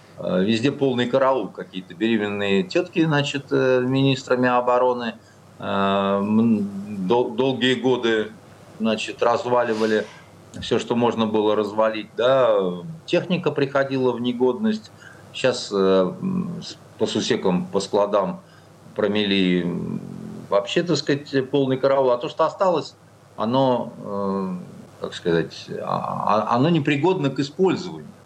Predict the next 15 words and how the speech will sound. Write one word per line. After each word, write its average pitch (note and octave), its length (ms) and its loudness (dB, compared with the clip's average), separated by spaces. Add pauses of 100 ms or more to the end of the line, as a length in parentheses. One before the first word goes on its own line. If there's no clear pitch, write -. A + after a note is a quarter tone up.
В, E2 200 -2
а, A2+ 1080 2
Германии, D3 760 0
там, B2 420 -2
простите, B2 520 -2
там G#2+ 260 0
половина B2+ 420 2
авиации B2 640 0
просто A#2 320 -4
на G2+ 60 -2
приколе G#2+ 400 0
стоит, - 400 -8 (300)
э, E2 240 -2
потому F#2+ 360 0
что, F2 300 -2